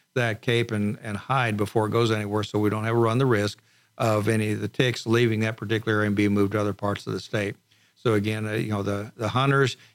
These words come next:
you guys play a particularly large role in this for making sure that we're protecting the state from fever tick expansion. Uh, their executive director is,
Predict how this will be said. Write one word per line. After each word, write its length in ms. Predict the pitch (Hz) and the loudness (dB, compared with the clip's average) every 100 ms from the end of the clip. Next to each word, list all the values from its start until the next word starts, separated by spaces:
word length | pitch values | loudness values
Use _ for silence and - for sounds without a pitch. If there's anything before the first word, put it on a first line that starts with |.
| - | -4
you 120 | 120 | 0
guys 260 | 123 117 - | 2 0 -2
play 240 | - 120 | -2 0
a 60 | 107 | -2
particularly 520 | 113 101 117 117 104 | -6 -4 -2 0 0
large 320 | 110 113 98 | 2 2 0
role 280 | 107 117 117 | 2 2 2
in 80 | 113 | -2
this 120 | 110 | -6
for 120 | - | -6
making 320 | 107 110 104 | -4 -4 -6
sure 180 | - 113 | -2 0
that 80 | 107 | 0
we're 140 | 107 | -2
protecting 680 | 92 104 120 117 120 110 104 _ _ _ _ _ - - | -4 -4 -4 -4 -2 -2 -4 _ _ _ _ _ -18 -6
the 180 | 107 101 | -2 -2
state 340 | - 120 127 | -2 -2 -2
from 360 | - 117 117 110 - _ _ | -2 0 0 0 -8 _ _
fever 300 | 139 123 104 | 2 4 2
tick 260 | - 110 | 0 0
expansion. 720 | 98 - - 123 120 131 131 127 _ _ - | -2 -4 -4 -2 0 2 0 -2 _ _ -10
Uh, 220 | 98 95 | -8 -6
their 120 | 98 | -6
executive 480 | 95 113 113 113 101 | -2 -2 -2 -2 -2
director 320 | 107 107 107 | 0 -2 0
is, 140 | 101 | -2